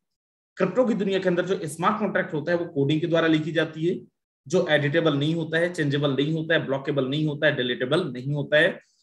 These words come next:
ना तो उसको बदला जा सकता है, ना तो बंद किया जा सकता है और ना ही कुछ और किया जा सकता है। मेरे दोस्त, अगर आप ये बोलें कि सर forces के अंदर जो हमारा एथेरियम था, ट्रोन था, बीयूएसडी था,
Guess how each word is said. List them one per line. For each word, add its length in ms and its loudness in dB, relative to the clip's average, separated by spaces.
ना 280 2
तो 100 4
उसको 320 -4
बदला 320 -2
जा 140 0
सकता 340 -6
है, 220 -4
ना 140 0
तो 100 0
बंद 340 2
किया 120 4
जा 120 2
सकता 340 -2
है 260 -2
और 160 2
ना 160 4
ही 140 2
कुछ 400 -12
और 360 0
किया 180 0
जा 200 -4
सकता 420 -10
है। 320 -8
मेरे 140 6
दोस्त, 440 4
अगर 220 6
आप 180 4
ये 60 6
बोलें 440 4
कि 100 -4
सर 280 0
forces 540 0
के 80 -2
अंदर 460 0
जो 240 0
हमारा 360 0
एथेरियम 520 0
था, 120 -6
ट्रोन 320 -6
था, 100 0
बीयूएसडी 500 -2
था, 300 -4